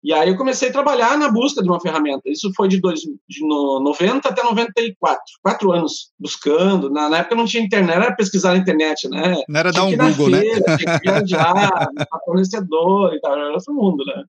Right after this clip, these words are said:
Speaker 1: Hoje é tudo muito mais fácil. É, enfim, foi avaliado, tinha algumas premissas, né? Que tinha, que a ferramenta tinha que garantir pra gente, né? É, primeiro, precisa, precisa ser a,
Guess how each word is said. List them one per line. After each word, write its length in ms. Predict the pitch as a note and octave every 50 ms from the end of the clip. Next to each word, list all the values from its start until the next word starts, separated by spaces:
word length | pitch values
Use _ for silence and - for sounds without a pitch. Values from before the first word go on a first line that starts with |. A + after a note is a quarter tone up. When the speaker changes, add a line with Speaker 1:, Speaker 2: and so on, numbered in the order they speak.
| _ _ _ -
Speaker 1:
Hoje 260 | - D3+ E3+ F3+ F#3
é 60 | F3+
tudo 220 | - G3+ G3 G3+ G#3
muito 200 | G#3 F#3+ G#3 G#3
mais 220 | G3+ F#3+ F#3 -
fácil. 420 | - C#3 C3 C3 B2+ - - C3+ _ _ _ _ _ _ _
É, 560 | C#3+ C#3+ C3+ C#3 C#3 C3+ C#3 C3+ C#3 C#3 C#3
enfim, 300 | D3 - A#3 G3+ F#3 - - _ _ _ _ -
foi 140 | A#3+ A3+
avaliado, 540 | - G#3+ F3 E3+ F#3 G3+ G3 G#3 F3+ D3+ -
tinha 140 | - - G3
algumas 220 | F#3+ F#3 A3+ -
premissas, 560 | - - G#3+ G3+ G3 G3+ G#3+ G3 - - - A#2+
né? 280 | B2 B2 C#3 F#3 F#3+ - _ _ _ -
Que 160 | - E3 -
tinha, 320 | - - F3+ F3 F3 F3
que 100 | F3+ -
a 40 | D#3
ferramenta 480 | - F#3 D#3 D#3+ D#3 D3+ D#3 F3+ F#3 D3+
tinha 160 | - D#3+ D#3
que 100 | F3+ D#3+
garantir 580 | F3 E3 D#3+ E3 D#3+ C#3+ - - D3+ D3 C#3
pra 180 | - D3 C#3+ C#3
gente, 360 | C3 C#3 C3 B2+ A#2+ - C3
né? 160 | C3 C#3+ D3+ C#3+ - _ -
É, 160 | C3+ C#3+ C#3+
primeiro, 380 | - - F#3 F#3 F#3 F#3 F3
precisa, 260 | - - G#3+ F#3+ F#3 -
precisa 240 | - - - A3+
ser 120 | A3 C4 A#3
a, 140 | G#3+ F#3+